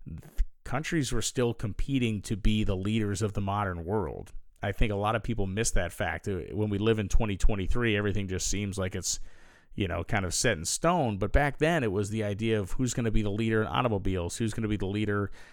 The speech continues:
in airplanes, who's gonna be the leader in steel, who's gonna be the leader in engineering. And so these World's Fairs were a, a literal way to show the world that you could do something spectacular that nobody else had done before.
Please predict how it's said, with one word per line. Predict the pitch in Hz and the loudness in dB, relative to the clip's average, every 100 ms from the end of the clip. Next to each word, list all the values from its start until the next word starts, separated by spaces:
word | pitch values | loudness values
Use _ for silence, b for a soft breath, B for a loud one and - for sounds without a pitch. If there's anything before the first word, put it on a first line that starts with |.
| B | B
in | 107 113 | -4 0
airplanes, | 156 - 110 90 87 | 2 4 2 2 -4
who's | - 117 | -4 -2
gonna | 117 110 | -2 -2
be | |
the | 104 | 0
leader | 104 110 110 | 0 0 0
in | 98 | -2
steel, | - - 156 131 95 | -4 -2 0 2 0
who's | 120 120 | 0 -2
gonna | - 110 | -2 0
be | 107 | 2
the | 98 - - | 0 -6 -8
leader | 101 107 104 101 | -4 -2 0 0
in | |
engineering. | 104 - 98 135 165 107 95 - - - - - - - - - - | -2 -2 -2 0 0 0 -4 -8 -14 -20 -20 -20 -20 -20 -20 -8 -4
And | 123 | 0
so | - 127 | 2 2
these | 107 170 139 | 2 2 4
World's | 147 127 - | 6 4 2
Fairs | 202 180 123 113 | 2 2 2 0
were | 117 107 104 B B B B - | 0 0 -2 B B B B -2
a, | 127 110 - - | 0 0 -4 -6
a | 110 | -4
literal | 95 120 185 185 147 101 | -2 -2 0 2 2 2
way | 117 151 95 87 90 - b b b | 4 4 2 0 -4 -6 b b b
to | - 123 | 2 2
show | - 156 135 | 4 4 4
the | 104 | 2
world | 92 170 151 95 104 101 - b - | 0 0 2 0 -2 -4 -8 b 0
that | 113 | 2
you | 117 123 | 4 4
could | 113 | 2
do | 98 127 | 2 0
something | - 98 - 95 | 2 0 0 0
spectacular | - - - - 135 - 98 98 | 6 6 8 4 0 0 0 0
that | 98 85 | 2 2
nobody | 104 95 92 | 4 4 2
else | 85 - | 0 0
had | 82 | 0
done | 113 139 | 0 2
before. | 107 - 85 71 69 | 2 2 0 -2 -8